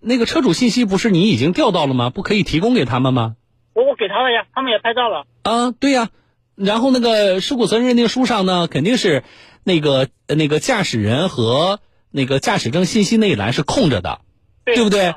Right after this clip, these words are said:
Speaker 1: 然后呢，
Speaker 2: 对。
Speaker 1: 但是车牌号那一栏既然掌握了，交警肯定会写上的，对吧？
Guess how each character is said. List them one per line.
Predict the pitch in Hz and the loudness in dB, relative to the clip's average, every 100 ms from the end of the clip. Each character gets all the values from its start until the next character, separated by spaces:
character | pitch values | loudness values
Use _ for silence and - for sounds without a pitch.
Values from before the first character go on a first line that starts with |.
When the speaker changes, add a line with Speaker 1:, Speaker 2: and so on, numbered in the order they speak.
| _ _ | _ _
Speaker 1:
然 | - 180 | -4 -2
后 | 254 | 0
呢， | 233 214 | 0 0
Speaker 2:
对。 | |
Speaker 1:
但 | 254 | 0
是 | 220 | -2
车 | - 330 | -2 -2
牌 | 269 220 | 0 0
号 | 277 214 | 0 2
那 | 220 | 2
一 | 170 | 0
栏 | 113 113 151 | 0 -2 -2
既 | 156 226 | -4 -2
然 | 208 220 | 0 0
掌 | 139 101 | -2 -2
握 | 165 | 0
了， | 123 | 0
交 | 120 196 | 0 0
警 | 165 120 | 0 -2
肯 | 120 | -2
定 | 165 | 0
会 | 208 | -2
写 | - 76 | -2 -4
上 | 117 | -2
的， | 131 | 0
对 | 220 | 0
吧？ | 208 175 | 0 -2